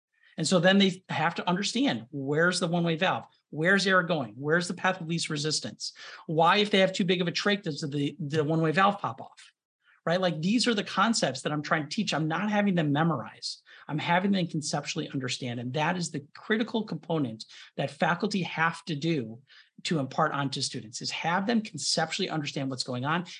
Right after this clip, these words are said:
and they can solve all the problems you've never even realized they might have to solve.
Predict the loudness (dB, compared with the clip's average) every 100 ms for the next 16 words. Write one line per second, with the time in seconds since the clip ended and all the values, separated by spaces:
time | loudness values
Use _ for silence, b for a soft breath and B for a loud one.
0 | -6 2 2 4 2 4 4 2 2 2
1 | 2 4 6 6 2 -2 -2 -2 -4 -4
2 | -2 -2 0 0 0 -2 -4 -6 -6 -8
3 | -10 -10 -10 -10 -12